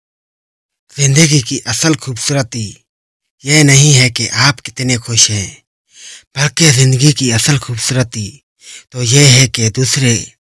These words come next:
आपसे कितना खुश हैं। जिंदगी के हर मोड़ पर सुलह करना सीखो, क्योंकि झुकता वही है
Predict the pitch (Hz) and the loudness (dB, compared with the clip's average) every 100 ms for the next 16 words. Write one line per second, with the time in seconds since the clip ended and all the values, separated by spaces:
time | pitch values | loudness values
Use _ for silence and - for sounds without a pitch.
0 | _ 135 139 113 120 110 117 139 131 117 | _ -6 -4 -4 -6 -8 -4 0 2 0
1 | 117 110 - 104 110 - _ _ _ _ | -2 -2 -2 -4 -8 -14 _ _ _ _
2 | _ _ _ _ _ _ _ _ _ 127 | _ _ _ _ _ _ _ _ _ -2
3 | 143 147 170 170 - 135 120 139 127 131 | 2 4 4 2 0 2 4 4 2 2
4 | 147 - 120 104 - _ _ _ - - | 2 0 -6 -6 -10 _ _ _ -20 -10
5 | 151 156 160 151 131 127 120 - 113 - | 0 2 2 2 0 2 0 -2 -6 -8
6 | 104 104 - _ _ _ _ _ _ - | -10 -10 -18 _ _ _ _ _ _ -8
7 | 143 147 147 131 120 117 - 139 117 120 | -4 -2 0 0 0 -4 -4 -2 2 4
8 | 139 143 110 101 101 | 4 4 4 2 -4